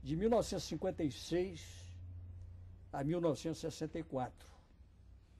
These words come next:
Então, a, a, o romance termina praticamente dois ou três meses depois do golpe de sessenta e quatro, golpe tecnocrático militar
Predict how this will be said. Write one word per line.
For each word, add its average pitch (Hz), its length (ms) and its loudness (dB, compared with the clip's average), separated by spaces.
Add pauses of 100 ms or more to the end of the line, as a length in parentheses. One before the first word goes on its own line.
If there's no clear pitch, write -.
(1300)
Então, 220 320 6
a, 135 680 2
a, - 40 -8
o 147 80 2
romance 175 520 6
termina 175 680 6
praticamente 156 1000 0 (500)
dois 165 320 6
ou 185 60 2
três 165 280 4
meses 117 240 2
depois 143 840 4 (580)
do 131 140 0
golpe 147 380 8
de - 60 -12
sessenta 113 420 -2
e 151 40 0
quatro, 143 400 -2 (1300)
golpe 113 640 -2 (1900)
tecnocrático 131 880 0
militar 117 720 -4